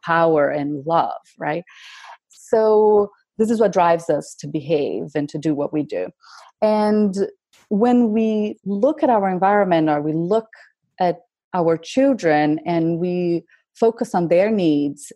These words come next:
and we modify our environment to meet their needs, to accommodate them, gives them that sense that, "Oh, someone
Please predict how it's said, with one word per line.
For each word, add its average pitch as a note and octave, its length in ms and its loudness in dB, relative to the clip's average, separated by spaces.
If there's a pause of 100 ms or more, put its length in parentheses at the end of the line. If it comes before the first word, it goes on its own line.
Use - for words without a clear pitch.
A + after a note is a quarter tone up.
and F#3 200 -2
we F#3 360 0
modify A3 800 0
our F3 380 2
environment E3 680 0
to - 120 -8
meet G#3 400 0
their E3 180 2
needs, D#3 340 0
to - 120 -6
accommodate D#3+ 720 -2
them, D3 380 0 (1400)
gives B3 300 0
them E3 280 0
that D3+ 220 -2 (360)
sense G3+ 480 -2
that, D#3 300 -2
"Oh, A3 180 0
someone D4 580 0